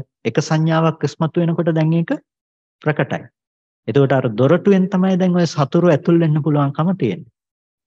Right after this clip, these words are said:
එතකොට දොරටුවෙන් සතුරු ඇතුල් වෙනකොට එක එක සතුරු ඇතුල් වෙනකොට ඇතුළේ ඉන්න අයට ලේසියෙන් අල්ලගන්න පුළුවන්කම තියෙනවා සතුරුන්.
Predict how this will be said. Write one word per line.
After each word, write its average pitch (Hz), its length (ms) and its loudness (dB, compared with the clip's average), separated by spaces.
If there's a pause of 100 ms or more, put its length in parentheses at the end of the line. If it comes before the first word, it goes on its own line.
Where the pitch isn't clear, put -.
(500)
එතකොට 123 360 -2 (420)
දොරටුවෙන් 123 680 2 (460)
සතුරු 135 360 0
ඇතුල් 127 300 0
වෙනකොට 143 560 -2
එක 123 240 -4
එක 151 200 2
සතුරු 147 380 0
ඇතුල් 139 280 0
වෙනකොට 143 340 0 (720)
ඇතුළේ 143 340 2
ඉන්න 143 160 0
අයට 151 260 0
ලේසියෙන් 165 540 4
අල්ලගන්න 180 480 4
පුළුවන්කම 185 480 0
තියෙනවා 226 320 0
සතුරුන්. 104 420 -4